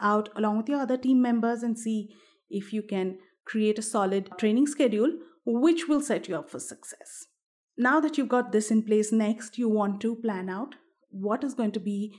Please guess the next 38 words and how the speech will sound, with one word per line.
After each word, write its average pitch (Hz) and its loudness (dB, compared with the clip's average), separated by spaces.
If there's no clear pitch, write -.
their 208 2
first 202 -2
week, - -6
right? 285 -6
What 226 0
is 247 -2
going 233 0
to 214 0
be 214 0
their 202 -2
work? 160 -8
Once 226 0
the 233 -4
training 226 4
is 202 0
done, 196 -2
then 226 0
on 208 2
the 220 4
job, 185 0
what 247 -2
are 226 2
they 220 -2
going 190 0
to 185 -10
be 202 -4
doing? 170 -4
Are 233 2
you 254 4
clear 233 2
about 214 0
it? 359 -2
And 220 2
do 226 0
you 254 2
have 254 -2
a 294 0
way 196 -2